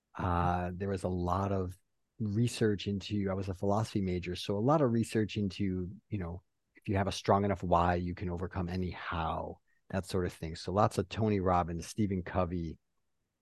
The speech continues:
Michael Gerber, Robert Kiyosaki, you know, back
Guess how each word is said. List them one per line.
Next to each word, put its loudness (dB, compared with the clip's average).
Michael 2
Gerber, -4
Robert 6
Kiyosaki, 2
you -2
know, -4
back 0